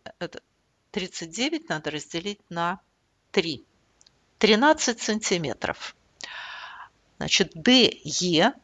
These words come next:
тринадцать сантиметров и С Д тоже тринадцать сантиметров. А теперь давайте рассмотрим треугольник С Д Е и найдём длину основания.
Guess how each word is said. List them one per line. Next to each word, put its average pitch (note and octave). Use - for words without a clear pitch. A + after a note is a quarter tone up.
тринадцать D4+
сантиметров C#4+
и A3
С F#3
Д G#3
тоже D4
тринадцать -
сантиметров. -
А -
теперь E4+
давайте G#3
рассмотрим F3
треугольник E3
С -
Д D3+
Е A3+
и E4+
найдём F3+
длину E3
основания. F#3